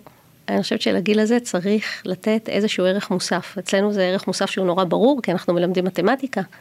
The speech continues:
אבל, אבל זה לא משנה, זה יכול להיות ערך מוסף רגשי, זה יכול להיות, כאילו, תהיו אחראים. <laughs> אתם כותבים לילדים, תנו להם משהו טוב. תנו להם משהו ש-, ש-, שלא יהיה בזבוז שהם יושבים מול המסך.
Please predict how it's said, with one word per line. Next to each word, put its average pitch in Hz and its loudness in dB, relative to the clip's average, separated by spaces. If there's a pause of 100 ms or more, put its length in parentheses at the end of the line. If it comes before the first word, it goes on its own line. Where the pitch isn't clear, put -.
(460)
אבל, 185 0 (160)
אבל 180 -2
זה 180 0
לא 202 4
משנה, 240 2
זה 175 -2
יכול 180 -2
להיות 185 0
ערך 185 -2
מוסף 190 -4
רגשי, 185 0
זה 190 0
יכול - -2
להיות, 247 0 (340)
כאילו, 233 2
תהיו 262 2
אחראים. 196 4 (140)
<laughs> 190 0
אתם 208 2
כותבים 233 2
לילדים, 220 4 (840)
תנו 202 4
להם 220 4
משהו 202 0
טוב. 170 0 (1000)
תנו 196 2
להם 202 2
משהו 196 0
ש-, - -2 (520)
ש-, - -4
שלא 196 2
יהיה 233 4
בזבוז 190 0
שהם 180 0
יושבים 185 0
מול 180 2
המסך. 170 -4